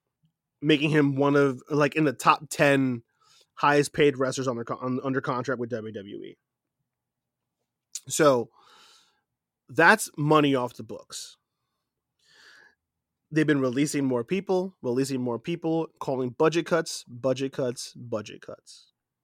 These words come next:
Now, listening to Wrestling Observer Radio, talking to people who know nothing about wrestling, and viewing things from a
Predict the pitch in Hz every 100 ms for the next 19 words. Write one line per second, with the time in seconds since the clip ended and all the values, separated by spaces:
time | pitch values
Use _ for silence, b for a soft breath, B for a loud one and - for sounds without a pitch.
0 | _ _ _ _ _ _ _ _ _ _
1 | - 117 113 107 - _ 135 123 156 160
2 | 147 139 135 - 127 120 117 143 139 131
3 | 123 117 117 180 185 170 156 151 - _
4 | _ _ _ b b b - 170 147 151
5 | 170 165 147 143 131 156 147 131 123 113
6 | 151 - 143 131 127 - _ _ _ _
7 | _ _ _ - 139 131 117 139 220 202
8 | 170 139 123 127 139 123